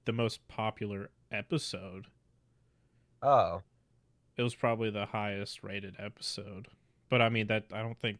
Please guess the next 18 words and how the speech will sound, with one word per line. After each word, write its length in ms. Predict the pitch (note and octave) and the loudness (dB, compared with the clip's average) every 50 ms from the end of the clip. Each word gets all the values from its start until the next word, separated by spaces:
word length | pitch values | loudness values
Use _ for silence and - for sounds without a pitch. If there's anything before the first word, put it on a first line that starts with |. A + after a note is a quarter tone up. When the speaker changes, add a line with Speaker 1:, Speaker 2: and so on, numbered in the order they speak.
| - - A2+ | -10 -16 -12
Speaker 1:
ratings 560 | G#2 G#2 G#2+ G#2+ G#2+ G#2 G#2 G#2 G#2 - - | -8 -8 -6 -6 -6 -6 -8 -8 -10 -2 4
Speaker 2:
That 140 | - C3+ C#3+ | 6 8 8
doesn't 160 | - C#3 C3 | 8 4 -2
Speaker 1:
really 300 | G2+ G2+ G2 G2 G2+ G2+ - | -2 -4 -8 -8 -8 -2 2
Speaker 2:
fac-, 200 | A#2+ A#2 A2+ - _ _ _ _ _ _ _ - | 6 6 4 4 _ _ _ _ _ _ _ 4
that 60 | B2+ C#3 | 4 6
Speaker 1:
Yeah. 20 | |
Speaker 2:
doesn't 320 | D3 D3 C3 C3 A2+ G2 - | 6 6 4 2 -2 -4 -2
factor 360 | - G#2+ G#2 G#2 - - F#2+ - G2+ A2 A2 G#2+ | -2 0 0 -2 -4 -6 -8 -4 -2 -2 -2 -2
in. 120 | G2+ G2+ F#2+ _ _ - | -4 -6 -8 _ _ -14
Speaker 1:
No. 140 | - A2 G#2 | -4 2 4
Speaker 2:
I 80 | F3+ | 4
mean, 220 | G3 G#3 G#3 F#3+ F#3+ | 6 8 8 8 10
like, 280 | F3 E3 D#3 D3 - | 10 10 8 8 4
you 80 | F3+ F3 | 4 6
know, 300 | D3+ B2+ A#2+ A2 G#2+ G2+ G#2 - _ _ _ _ _ _ _ _ _ _ - - - | 8 10 10 10 8 6 2 -12 _ _ _ _ _ _ _ _ _ _ -14 -6 0
if, 260 | B2 C3 C3 - - | 2 2 2 4 6
um, 520 | C#3 C3 A#2+ A2+ G#2+ G#2+ G#2 G#2+ G#2 G2 | 8 8 10 10 8 6 2 -2 -6 -12